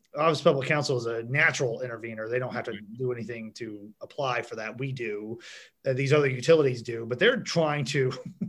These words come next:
Speaker 1: <laughs> make an argument. They, they don't want the other utility to screw it up for them.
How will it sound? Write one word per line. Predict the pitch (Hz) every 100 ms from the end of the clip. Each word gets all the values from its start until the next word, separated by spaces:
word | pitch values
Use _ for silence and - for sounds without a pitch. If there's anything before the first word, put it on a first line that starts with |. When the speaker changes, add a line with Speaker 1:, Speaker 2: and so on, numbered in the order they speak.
| - -
Speaker 1:
<laughs> | - - - - 175
make | 165 175
an | 170
argument. | 151 170 160 156 135
They, | 151 175
they | 214 185 208
don't | 262 196
want | 185
the | 160
other | 165
utility | 160 151 160 147
to | 135
screw | - 160
it |
up | 147 139
for | 135
them. | 160 147 123 120